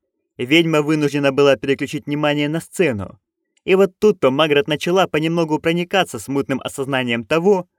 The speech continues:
что матушка еще не совсем уяснила краеугольные аспекты драматического искусства. По ходу пьесы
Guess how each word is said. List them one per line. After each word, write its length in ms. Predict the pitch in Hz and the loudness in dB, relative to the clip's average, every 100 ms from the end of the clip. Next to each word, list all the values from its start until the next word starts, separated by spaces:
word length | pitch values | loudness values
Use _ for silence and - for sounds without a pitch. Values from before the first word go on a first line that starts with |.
| _ _ | _ _
что 200 | _ - | _ -2
матушка 460 | 226 233 220 - 202 | 0 2 0 -2 0
еще 280 | 208 208 214 | 0 0 0
не 120 | 208 | -2
совсем 420 | - 240 - 190 | -4 -6 -2 -2
уяснила 600 | 135 139 - 139 120 110 - _ _ | 2 2 2 -2 0 -2 -4 _ _
краеугольные 640 | 160 160 160 151 147 143 | 2 4 4 4 2 2
аспекты 500 | 135 143 - 170 - | 0 -2 0 -2 -2
драматического 680 | 107 131 139 123 - - 135 | -4 -2 -4 -6 -10 -4 -2
искусства. 680 | - - 135 113 - 92 - _ _ _ _ _ _ _ _ _ _ _ _ _ _ _ - | -2 -6 -6 -6 -8 -14 -14 _ _ _ _ _ _ _ _ _ _ _ _ _ _ _ -4
По 100 | 117 | -4
ходу 340 | - 123 117 | 0 -2 0
пьесы 600 | 113 139 151 - 135 117 | -2 0 0 2 0 0